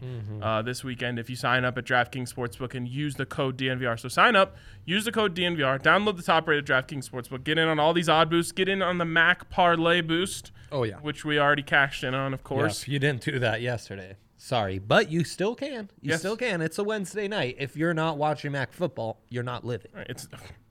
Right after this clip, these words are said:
Speaker 2: obviously.
Speaker 1: Yeah.
Speaker 2: Um, it's not gonna be a,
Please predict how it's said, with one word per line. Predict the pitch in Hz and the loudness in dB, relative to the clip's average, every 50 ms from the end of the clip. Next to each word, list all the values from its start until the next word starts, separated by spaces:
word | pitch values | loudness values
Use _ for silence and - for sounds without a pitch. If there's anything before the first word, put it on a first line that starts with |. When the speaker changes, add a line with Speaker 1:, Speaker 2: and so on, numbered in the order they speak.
| _ - | _ -16
Speaker 2:
obviously. | 120 123 - 82 - - - 120 131 - | -16 -14 -14 -16 -18 -18 -18 -18 -12 -8
Speaker 1:
Yeah. | 123 117 - - _ - - _ - | -6 -6 -6 -8 _ -20 -12 _ 0
Speaker 2:
Um, | 156 156 151 147 139 139 135 131 127 127 123 - - - _ _ _ - | 4 6 6 6 6 6 4 4 2 0 -2 -6 -8 -14 _ _ _ -16
it's | 143 - - | -12 -6 -2
not | 170 160 160 | 0 0 0
gonna | - 170 160 | 0 -2 -2
be | - 147 147 147 143 | -2 -2 -2 -2 0
a, | 135 135 131 127 127 123 120 117 117 117 | 0 0 0 0 -2 -4 -4 -6 -8 -10